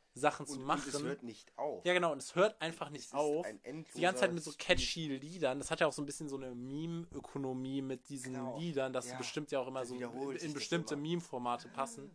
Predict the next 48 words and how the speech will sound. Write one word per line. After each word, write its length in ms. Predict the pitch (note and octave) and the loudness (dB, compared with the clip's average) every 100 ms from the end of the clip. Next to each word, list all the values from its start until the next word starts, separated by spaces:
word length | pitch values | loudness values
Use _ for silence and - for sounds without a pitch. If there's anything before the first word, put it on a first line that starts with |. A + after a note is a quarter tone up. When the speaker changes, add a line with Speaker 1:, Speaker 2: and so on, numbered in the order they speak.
| _ | _
Speaker 2:
Ja, 80 | A#2 | -14
ja. 640 | A#2 G#2 A2+ - - - - | -12 -10 -12 -18 -20 -14 -4
Speaker 1:
Übelst 460 | G3 F#3 D3 C#3 | 2 2 2 0
krass, 320 | - C3+ - - | 2 0 2 0
richtiger 560 | D3 - C#3+ C3 C3 | 0 0 0 2 0
Brainfuck, 640 | A#2+ A#2 A#2+ B2 - G#2+ A#2 - | -2 0 0 0 -2 -4 -4 -4
aber 240 | A#2 A#2+ A#2 A#2+ | -2 -2 -6 -6
wirklich, 400 | C3 - G2+ F2+ | -6 -4 -10 -8
ne? 180 | A#2+ C3 | -10 -10
Speaker 2:
Ja. 140 | G#2+ F#2+ | -14 -8
Speaker 1:
Da 100 | B2+ | -2
ging 200 | C3+ D3 | 0 0
es 120 | C#3 - | -2 -4
Instagram 600 | D3+ C#3+ C3+ B2+ C3 C3 | -6 -2 0 0 -2 -4
so 440 | B2+ C3 B2+ C3 C#3 | -2 0 -2 -4 -10
wie 80 | B2 | -14
ein 60 | B2 | -10
Buch 220 | B2+ A#2 | -10 -4
lesen 80 | A#2+ A2 G#2+ A2+ | 0 0 0 -4
Speaker 2:
Wohltuend, 200 | G#2+ G2+ | -4 -2
ja, 140 | A2 | 2
Speaker 1:
gefühlt. 200 | G#2+ B2 | 2 0
Speaker 2:
die 40 | A2+ | -4
Meditation, 600 | A2+ B2+ A#2+ A#2+ A2+ G#2 | -4 -6 -8 -8 -8 -10
Speaker 1:
<laughs> 100 | G2+ | -10
So 80 | - | -2
Speaker 2:
ja. 40 | C#3+ | 0
Speaker 1:
richtig 260 | E3 D#3 | 0 0
so 120 | - C#3+ | 2 2
langsam, 680 | C3 C3 D#3+ D3+ C3 A#2+ | 6 6 4 0 2 0
so, 120 | A#2+ C3 | 0 -2
Speaker 2:
<laughs> 180 | B2 | -2
Ja. 80 | C4+ - | -2 2
Speaker 1:
ah, 120 | E3 | 4
jetzt 160 | D#3+ E3 | 4 4
mal 140 | F3+ | 2
schön 240 | - G3 | 6 6
Speaker 2:
Ja. 80 | F#3+ | 8
Speaker 1:
auf 100 | F3+ | 6
die 120 | - | 4
Couch 320 | D3+ D3+ D#3 D#3 | -4 0 2 2
setzen, 300 | - D3+ A#2 | 2 2 2
ein 60 | |
bisschen 220 | C3 C3 D3 | 0 0 -2
Speaker 2:
Wellbeing. 240 | C3+ C3+ | -2 -2
Speaker 1:
Insta 320 | A#2 A#2 B2+ | -4 -2 -2
gucken. 240 | B2+ C3+ A#2 | -2 -4 -4
Speaker 2:
Ja. 180 | A#2 | -4